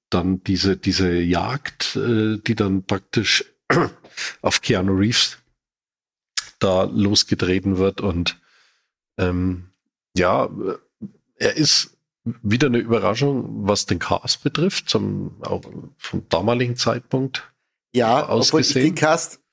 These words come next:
Speaker 2: genau, aber
Speaker 1: Ja.
Speaker 2: der, der Cast ist auch sehr, sehr willkürlich zusammengewürfelt,
Speaker 1: Ja, also,
Speaker 2: finde
Speaker 1: nee,
Speaker 2: ich.
Speaker 1: der ist, äh, ja, der ist einfach, äh,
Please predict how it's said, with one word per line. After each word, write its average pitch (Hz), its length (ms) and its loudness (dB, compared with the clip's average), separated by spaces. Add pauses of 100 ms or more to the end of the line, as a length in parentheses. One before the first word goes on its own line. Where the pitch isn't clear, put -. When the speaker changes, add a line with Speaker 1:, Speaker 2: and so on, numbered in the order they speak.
Speaker 2:
genau, 139 260 4
aber 123 160 2
Speaker 1:
Ja. 127 40 0
Speaker 2:
der, 123 180 0
der 110 140 0
Cast 160 300 0
ist - 80 2
auch 147 120 2
sehr, 139 380 2
sehr 123 420 2
willkürlich 196 560 2
zusammengewürfelt, 123 600 2 (220)
Speaker 1:
Ja, 123 60 4
also, 180 200 0
Speaker 2:
finde 123 180 2
Speaker 1:
nee, 285 60 6
Speaker 2:
ich. 285 140 -2 (480)
Speaker 1:
der - 160 -2
ist, - 360 0
äh, 110 320 2
ja, 127 200 2 (120)
der 104 100 2
ist 101 180 0
einfach, 104 360 0 (100)
äh, 98 220 0